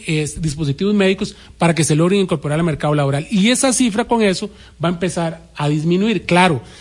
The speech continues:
hay un porcentaje de la población mayor de cincuenta años que ya no ven, digamos, como una expectativa positiva seguir estudiando.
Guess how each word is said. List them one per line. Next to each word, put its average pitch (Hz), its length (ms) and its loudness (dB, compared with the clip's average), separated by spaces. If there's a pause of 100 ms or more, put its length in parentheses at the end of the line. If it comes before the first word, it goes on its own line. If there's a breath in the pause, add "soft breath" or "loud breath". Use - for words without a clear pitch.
hay 143 160 0
un 143 60 2
porcentaje 175 460 0
de 190 60 4
la 185 120 0
población 190 340 0
mayor 147 260 -2
de 165 100 -2
cincuenta 185 500 0
años 202 300 0 (200 loud breath)
que 156 140 2
ya 160 160 4
no 208 180 4
ven, 214 380 0 (140)
digamos, 170 360 0
como 175 180 -2
una 185 100 2
expectativa 185 640 -4
positiva 151 440 -2
seguir 156 220 -2
estudiando. 185 560 0